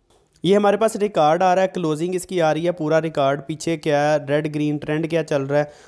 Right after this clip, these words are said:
उसके बाद ये ट्रांजैक्शंस आ रही हैं कि हम लोगों ने कौन कौन सी ट्रेड लगाई हैं, कितना लॉस, कितना प्रॉफिट, यहाँ पे स्टैटिस्टिक्स आ जाते हैं टोटल, और इसको भी आप लोग यहाँ पे ये सारा रिकॉर्ड चेक कर सकते हैं।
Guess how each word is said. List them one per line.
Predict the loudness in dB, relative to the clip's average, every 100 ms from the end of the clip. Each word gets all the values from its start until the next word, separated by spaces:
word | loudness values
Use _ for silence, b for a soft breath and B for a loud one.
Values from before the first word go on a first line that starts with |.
| B
उसके | -4 2
बाद | 4 4
ये | 2
ट्रांजैक्शंस | 0 -2 -2 -6 -6 -4 0
आ | 0
रही | 0 -2
हैं | -6 -8 -10
कि | -4
हम | -2
लोगों | -2 -2 -2
ने | -4
कौन | -2 -4 -2
कौन | -4
सी | -4 -4
ट्रेड | -2 -2
लगाई | 0 -2 -2
हैं, | -4
कितना | -6 -4 -2
लॉस, | 0 0 -2 -8
कितना | -8 -4 -2
प्रॉफिट, | -2 -2 -4 -6
यहाँ | -4 -4 -2
पे | -2 -4 B B -12
स्टैटिस्टिक्स | -4 -2 -2 -2 -4 0
आ | 0
जाते | 0 -2
हैं | -4 -2
टोटल, | -4 -2 -4
और | -2 0 2 0
इसको | -4 -6 -6 -4
भी | 0
आप | -2 -2
लोग | -6
यहाँ | -6 -4 -4
पे | -4 -6 -8 _ _ -8
ये | -4 0
सारा | 2 2
रिकॉर्ड | 0 0 -2 -2
चेक | -4 -4
कर | -6
सकते | -6 -10 -8
हैं। | -8